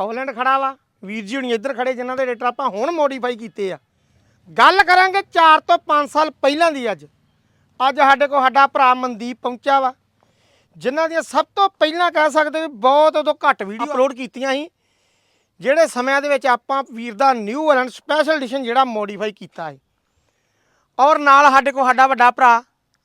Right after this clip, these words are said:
ਔਰ ਉਹਨਾਂ ਦੇ ਕਿਹੜੇ ਕਿਹੜੇ ਟਰੈਕਟਰ ਅਰਜਨ ਨੋਵਾ ਕਿੰਨੇ ਘੰਟੇ ਚੱਲ ਚੁੱਕੇ ਆ ਮੋਡੀਫਾਈ ਕਰਨ ਤੋਂ ਬਾਅਦ,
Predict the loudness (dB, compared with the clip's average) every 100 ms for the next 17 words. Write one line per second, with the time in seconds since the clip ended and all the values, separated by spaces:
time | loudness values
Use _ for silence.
0 | _ _ _ _ _ _ _ _ -4 -2
1 | 2 4 2 2 4 4 6 6 6 4
2 | 4 0 0 0 0 -2 0 2 2 6
3 | 4 4 0 -4 0 2 2 2 0 2
4 | 0 2 2 2 0 -2 -2 -2 -4 -4
5 | -2 -2 0 2 0 2 0 0 -2 0
6 | 4 4